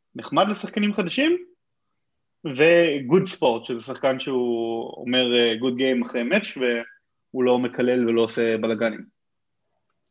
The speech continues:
וכל הפרסים הנחמדים האלה שאתם תקבלו בצורה אנונימית יופיעו לכם על הפרופיל.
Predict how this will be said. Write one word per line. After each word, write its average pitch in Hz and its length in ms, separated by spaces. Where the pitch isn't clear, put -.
וכל 202 380
הפרסים 220 480
הנחמדים 185 460
האלה 190 160
שאתם 156 240
תקבלו 139 360
בצורה 135 360
אנונימית 147 460
יופיעו 165 260
לכם 170 220
על 170 100
הפרופיל. 123 720